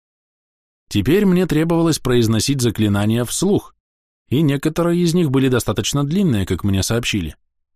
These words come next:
Хотя я, о стыд и позор мне, еще и не пользовался этой магией и умениями. Но пользоваться особо и нечем было. Не считая моего старого доброго арсенала, я получил от наставников одно умение и одно заклинание.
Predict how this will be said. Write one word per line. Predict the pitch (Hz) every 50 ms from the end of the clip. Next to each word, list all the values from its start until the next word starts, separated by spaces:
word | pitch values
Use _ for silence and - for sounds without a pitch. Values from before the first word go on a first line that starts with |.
| _ _ _ _ _ _
Хотя | _ - 104 90 - 95 87
я, | 85 82 85 123 170 208 - - _ _ _ _ _ _ -
о | - 113 101
стыд | - - - 107 -
и | 110
позор | 98 - 131 135 135 143 117 101
мне, | 90 90 87 82 76 - _ _ _ _ _ _ _ _ _
еще | - 92 101 107 - - 117
и | 107 107
не | 113 120
пользовался | 120 - 190 185 156 120 107 95 92 87 - 107 98
этой | 85 107 101
магией | 101 95 92 95 92 92 104 107 107 113 - -
и | 131 123
умениями. | 127 135 143 143 127 101 90 87 78 67 60 - - _ _ _ _ _ _ _ _ _ _ _ _ _ _ _ _ _ _ _ _ _ _ _ _ _ -
Но | 151 160 143
пользоваться | - 143 139 120 101 110 110 107 - 113 -
особо | - - 120 110 120 120
и | 120
нечем | 120 139 185 - - 180 131 104
было. | 95 87 80 73 - _ _ _ _ _ _ _ _ -
Не | 95 98 92
считая | - - 107 90 113 104 98 98
моего | 98 95 95 95 101 98
старого | - - 107 104 98 98 98
доброго | 101 98 98 98 92 92 92
арсенала, | 92 - - 110 120 147 139 120
я | 104 95 90
получил | 85 101 104 107 - - 120 113
от | 104 -
наставников | 104 98 - - 120 113 120 117 107 113 98 -
одно | 104 101 107 110 113 110
умение | 107 104 98 98 101 113 165 180 - _ _ _ -
и | 107
одно | 101 101 98 104 101
заклинание. | 92 101 - 110 127 151 156 135 101 85 78 69 -